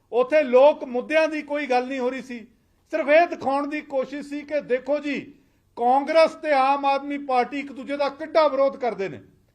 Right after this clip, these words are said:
ਕਿਉਂਕਿ ਦੇਸ਼ 'ਚ ਇਹਨਾਂ ਦਾ ਸਮਝੌਤਾ ਹੈ। ਸਾਰੇ ਦੇਸ਼ 'ਚ ਪ੍ਰਧਾਨ ਮੰਤਰੀ ਦਾ ਕੈਂਡੀਡੇਟ ਖੜਗੇ ਸਾਹਿਬ ਇਹਨਾਂ ਦਾ ਇੱਕੋ ਹੈ। ਪੰਜਾਬ 'ਚ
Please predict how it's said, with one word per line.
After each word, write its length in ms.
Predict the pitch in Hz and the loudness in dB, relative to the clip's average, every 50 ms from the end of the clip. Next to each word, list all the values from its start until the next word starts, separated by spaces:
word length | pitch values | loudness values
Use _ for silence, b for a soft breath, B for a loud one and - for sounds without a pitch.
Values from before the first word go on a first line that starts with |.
| _ _ _ _ _ | _ _ _ _ _
ਕਿਉਂਕਿ 260 | - 240 247 247 302 285 | -6 -6 -4 -2 -4 -4
ਦੇਸ਼ 400 | 214 185 214 220 247 269 - - | -2 0 4 4 4 4 2 -2
'ਚ 80 | - | -2
ਇਹਨਾਂ 260 | 269 269 262 269 269 | -2 -2 -2 -4 -4
ਦਾ 140 | 247 262 262 | -2 -2 -4
ਸਮਝੌਤਾ 580 | 247 254 254 240 202 202 190 180 185 - 233 233 | -2 -4 -6 -6 -4 -4 -4 -4 -2 -2 0 0
ਹੈ। 260 | 233 226 220 - _ _ _ _ _ _ _ _ | 0 -2 -4 -12 _ _ _ _ _ _ _ _
ਸਾਰੇ 380 | _ _ 240 269 302 330 339 330 | _ _ 4 4 6 6 4 0
ਦੇਸ਼ 340 | 262 220 254 269 285 247 285 | 0 2 2 2 2 2 -2
'ਚ 100 | - 285 | -6 -10
ਪ੍ਰਧਾਨ 460 | - 294 247 220 226 226 247 277 285 | -8 -6 0 2 2 2 2 2 -2
ਮੰਤਰੀ 340 | 277 269 254 - 277 269 269 | -6 -8 -10 -10 -10 -6 -4
ਦਾ 120 | 277 269 | -4 -4
ਕੈਂਡੀਡੇਟ 560 | 262 262 247 240 226 240 262 262 254 254 - | -4 -4 -6 -6 -4 -4 -4 -4 -4 -4 -6
ਖੜਗੇ 300 | 208 220 226 226 254 262 | -4 -4 -4 -2 -2 -4
ਸਾਹਿਬ 260 | 254 247 247 254 254 | -2 -2 -4 -4 -2
ਇਹਨਾਂ 180 | 262 247 254 254 | -4 -6 -6 -6
ਦਾ 100 | 247 247 | -6 -6
ਇੱਕੋ 300 | 220 - - 240 240 240 | -6 -4 -2 -2 0 0
ਹੈ। 200 | 220 190 160 - - _ _ _ _ _ _ _ _ _ | 0 -2 -4 -8 -12 _ _ _ _ _ _ _ _ _
ਪੰਜਾਬ 560 | - 226 190 214 226 233 247 269 294 294 285 294 | -10 -6 0 4 6 8 8 8 6 4 0 -4
'ਚ 200 | 294 302 294 | -8 -10 -10